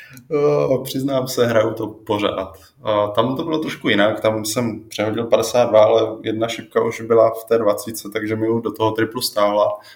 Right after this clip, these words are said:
což možná je trošku jiná situace,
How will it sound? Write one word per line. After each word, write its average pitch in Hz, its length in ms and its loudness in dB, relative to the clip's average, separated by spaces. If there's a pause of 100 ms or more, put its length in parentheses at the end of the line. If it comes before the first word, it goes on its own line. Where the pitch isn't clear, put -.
(120)
což - 500 -10 (260)
možná 98 400 0
je 101 60 0
trošku 107 400 -6
jiná 110 200 2
situace, 104 560 -2